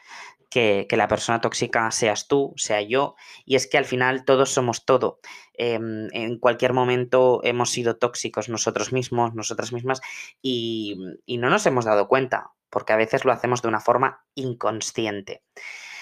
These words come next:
Em, pero bueno, esto puede pasar, no pasa absolutamente nada. Eh, lo, lo bueno de, de si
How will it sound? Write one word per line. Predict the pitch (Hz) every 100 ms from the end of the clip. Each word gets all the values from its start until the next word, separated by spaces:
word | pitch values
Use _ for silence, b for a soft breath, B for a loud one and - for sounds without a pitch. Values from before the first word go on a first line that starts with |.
| B -
Em, | 131 123 120 117 113
pero | 127 117
bueno, | 113 107
esto | - 156
puede | 123 127
pasar, | 113 101 131 156 131
no | 120
pasa | 127 123 123
absolutamente | - 120 117 113 110 98 104
nada. | 104 120 135 B B B B -
Eh, | 110 -
lo, | 143 139 131
lo | 135
bueno | 135 165 175
de, | 156 135 123 117
de | 123 120 117
si | - 120 113 -